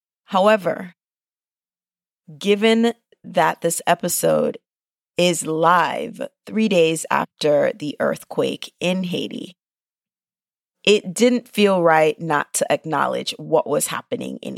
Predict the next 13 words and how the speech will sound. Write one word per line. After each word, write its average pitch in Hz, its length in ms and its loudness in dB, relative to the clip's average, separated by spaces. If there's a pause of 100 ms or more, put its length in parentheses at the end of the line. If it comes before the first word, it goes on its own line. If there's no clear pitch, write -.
(120)
Haiti, - 480 -16 (640)
particularly 175 1300 0 (360)
for 165 720 0 (600)
my 160 280 -2
dedicated 180 840 2
listeners, 151 640 -4
and - 120 -8
I'm 147 140 -6
thinking 180 460 -8
of 156 200 -2
at 151 200 -4
least 156 360 -10
two, - 520 -8